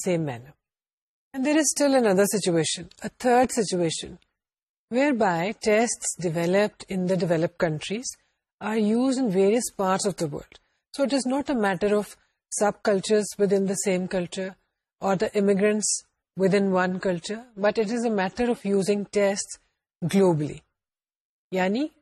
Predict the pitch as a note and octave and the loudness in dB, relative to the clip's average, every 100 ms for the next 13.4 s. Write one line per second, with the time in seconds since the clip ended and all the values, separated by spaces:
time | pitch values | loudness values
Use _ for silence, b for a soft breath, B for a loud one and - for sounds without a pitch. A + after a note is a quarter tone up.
0 | _ _ G3+ A3+ C4+ D4+ B3 A3 A#3 B3 | _ _ -2 2 4 4 2 0 -2 -2
1 | - G3+ A3 - G3 F3+ B3 A3+ G3+ F3 | -2 -2 -2 -2 -4 -2 -4 -2 -2 -2
2 | F3 G3 F#3+ E3+ G3+ - _ _ _ _ | -2 0 0 0 -2 -8 _ _ _ _
3 | - G#3 A3 - B3+ - G#3 F3 G#3 G3+ | -2 -2 -2 -2 -2 0 0 2 2 2
4 | G3+ G3 G3 - F#3 E3+ F#3 G3 F3+ E3 | 2 0 -2 -2 -4 -2 -4 -4 -2 -2
5 | F3 - - F#3 F#3 F3 E3+ E3 E3+ F3 | -4 -6 -6 -2 0 0 0 -2 -4 -6
6 | E3+ D#3+ D#3 E3+ D#3 D#3+ D#3+ - E3+ - | -6 -6 -6 -6 -6 -6 -6 -8 -10 -10
7 | A3+ E3+ F#3 G3+ - C#4+ B3 _ _ _ | -10 -4 -4 -4 -4 -4 -4 _ _ _
8 | _ _ _ - B3 C#4+ C#4+ C4+ C4 B3+ | _ _ _ -6 -2 0 2 2 0 -4
9 | A#3+ A#3+ C#4 B3 A#3 A#3 A3+ G#3+ G#3+ G3+ | -2 -2 0 0 0 -4 2 2 2 0
10 | F#3+ G#3 C4 A#3+ G3 F3 F3 F#3 F3 E3+ | -2 -2 -6 -4 0 0 0 0 0 0
11 | F#3 E3+ E3 F#3 F3+ E3+ E3+ - D#3 D#3+ | -2 -2 -2 0 0 0 -4 -4 -4 -2
12 | G3 G#3 F3 D#3+ - F3+ F#3 F3+ E3+ E3+ | -2 0 0 -2 -6 -4 -2 -2 -4 -4
13 | D3+ C#3 F#3 A3 | -4 -6 -8 -10